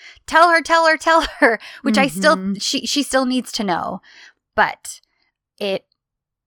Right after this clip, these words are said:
Speaker 1: makes more sense to me now why he made this decision, that in the end he, he was just trying to protect her.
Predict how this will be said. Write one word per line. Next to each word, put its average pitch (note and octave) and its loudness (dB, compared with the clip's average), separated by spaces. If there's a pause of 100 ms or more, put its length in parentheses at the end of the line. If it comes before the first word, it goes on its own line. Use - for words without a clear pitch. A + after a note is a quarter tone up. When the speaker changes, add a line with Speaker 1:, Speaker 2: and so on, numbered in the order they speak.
(640)
Speaker 1:
makes A#3 -4
more G3+ 0
sense F#3 -6
to - -12
me E3 -12
now E3 -6 (260)
why F3+ -2 (200)
he C4+ -2
made B3 -4
this B3 -10
decision, A#3+ -6 (640)
that E3+ -4
in G3+ -10
the G3 -10
end E3+ -6
he, E3+ -14 (240)
he G3 -18
was A3+ -14
just C#4 -8
trying C4 -2
to C4 -4
protect C4+ -8
her. D3+ -6